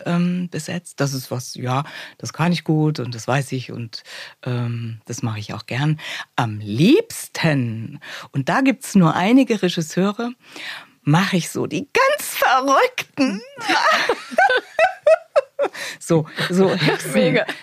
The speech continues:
Speaker 1: der Hexenchefin oder
Speaker 2: Ja.
Speaker 1: so, sowas. Ähm, das mache ich eigentlich am allerliebsten,
Speaker 2: Ja.
Speaker 1: weil das macht am meisten Spaß.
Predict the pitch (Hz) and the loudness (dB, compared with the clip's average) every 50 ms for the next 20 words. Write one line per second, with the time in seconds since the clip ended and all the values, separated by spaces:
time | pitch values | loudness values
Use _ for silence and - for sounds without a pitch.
0 | - - - 240 254 294 330 - - - 180 - - 160 151 - - 123 117 110 | -8 -2 0 2 2 2 0 0 0 0 2 2 2 0 0 0 -2 -2 0 0
1 | 87 117 139 135 135 - 240 220 190 160 - - - - - 160 156 143 135 123 | 0 2 2 2 2 2 0 0 -2 -4 -10 -14 -14 -8 -6 -4 -4 -4 -4 -6
2 | 127 - - - - - - 143 139 131 135 131 135 143 151 - 262 - 330 320 | -8 -10 -12 -16 -16 -12 -8 -8 -6 -4 -6 -6 -8 -4 -2 0 2 4 4 4
3 | 269 208 240 - 208 - - - - - 165 165 151 131 123 120 - - - - | 4 2 2 0 0 0 -2 -2 -2 0 0 0 0 0 -2 -6 -8 -12 -10 -6
4 | - 127 127 131 139 143 147 - 151 147 139 - 123 127 117 113 - - - - | -4 -4 -2 -2 -4 -6 -6 -4 -6 -6 -6 -6 -8 -8 -8 -10 -12 -14 -16 -16
5 | - - 165 156 - - - - - | -16 -14 -14 -14 -14 -16 -18 -20 -20